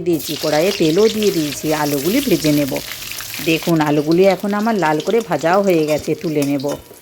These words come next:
ওই তেলের মধ্যে আর একটু তেল দিয়ে দেব। তেলের মধ্যে তেজপাতা, শুকনো লঙ্কা আর অল্প চিনি। চিনি দিলে মাংসের রঙটা খুব সুন্দর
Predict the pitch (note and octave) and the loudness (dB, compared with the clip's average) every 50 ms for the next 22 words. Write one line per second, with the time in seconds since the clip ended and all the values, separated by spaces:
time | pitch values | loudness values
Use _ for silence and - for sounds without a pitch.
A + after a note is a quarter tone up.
0 | - - - - - - - - - - - D#3+ E3 F3+ F#3+ G3 G3+ F#3 E3 D#3+ | -20 -20 -20 -20 -20 -20 -20 -20 -20 -6 0 2 4 4 4 4 2 2 4 4
1 | E3+ E3 E3+ E3+ F3 F3+ F3 F#3+ A#3 A#3 F#3+ D3+ D#3 E3 E3+ E3 - - A3+ A3 | 4 2 2 2 0 0 0 2 0 2 2 0 0 0 0 -2 -2 -6 -6 -2
2 | - F3+ E3 D#3+ E3 E3+ G3 G3 G3+ G3+ A3 A3 A3 B3 B3+ A#3+ - F#3 D#3 D3+ | 0 0 2 2 0 2 2 2 4 2 2 2 2 0 -2 0 0 -2 0 2
3 | D#3+ D#3 D#3+ E3 E3+ E3+ E3 - A3+ A3+ A#3 A#3 - - F3+ D#3+ D3+ D3 E3+ - | 0 0 0 0 0 -2 -2 0 0 0 0 0 -2 -2 -2 -2 -2 -2 -4 -4
4 | F#3 F#3 - - A3 A3 G#3+ - E3+ D#3 D#3+ D#3+ F3 F3+ F3+ F#3+ F#3+ F#3 F#3 - | -4 -4 -2 0 0 0 0 -2 -4 -2 -2 0 0 0 2 0 0 0 -2 -2
5 | A3+ A#3+ B3+ B3+ - - F3+ F3 D#3+ D#3+ D3+ D#3 - G#3 G#3 G3+ - G3 F3+ F3 | 0 0 0 0 -2 -2 -2 0 2 0 0 -2 -4 -4 -4 -4 -4 -4 -2 0
6 | E3+ D#3+ D3 C3+ C3 - - - - - - - - _ _ - - - _ - | 0 0 -2 -6 -8 -12 -20 -20 -20 -20 -20 -20 -20 _ _ -20 -20 -20 _ -10
7 | - - D#3+ D#3+ E3 F3 G3 G3+ A#3+ C#4+ C#4+ C#4 B3 A3+ A3+ A#3 A#3+ A#3 F#3+ E3 | -4 0 2 4 4 4 4 4 4 4 4 4 4 4 2 0 -2 -2 -2 -2
8 | E3+ F3 E3+ - G#3 F3+ E3 D#3+ E3+ F#3 A3 A3 - - A3+ A3 - F#3+ E3+ D#3+ | -2 -2 -2 -2 -2 0 0 -2 -2 -2 -4 -4 -4 -6 -8 -6 -2 -2 0 2
9 | D#3 D#3 D3+ | 4 4 4